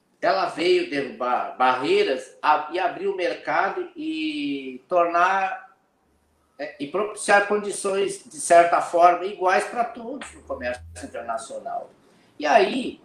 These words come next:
que se habilitasse quem tivesse mais capacidade, mais competência. E muita gente no Brasil cresceu muito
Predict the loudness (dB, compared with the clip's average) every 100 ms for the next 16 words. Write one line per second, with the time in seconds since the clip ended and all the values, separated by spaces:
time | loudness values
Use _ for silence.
0 | _ -16 0 2 4 2 0 4 6 6
1 | 4 -4 -10 -10 -12 -10 -10 -12 -12 -10
2 | -12 -18 -20 _ _ _ _ -4 -2 0
3 | -4 -4 -8 -4 -4 -4 -6 -8 -8 -14
4 | -12 -12 -8 -8 -8 -10 -12 -12 -20 -20
5 | -20 -20 -10 -8 -4 0 4 4 4 0
6 | -2 -14 -2 0 0 -2 -8 -6 -6 -8
7 | -20 -20 _ _ 2 4 2 0 2 2
8 | 0 -6 -10 -4 -4 -4 -12 _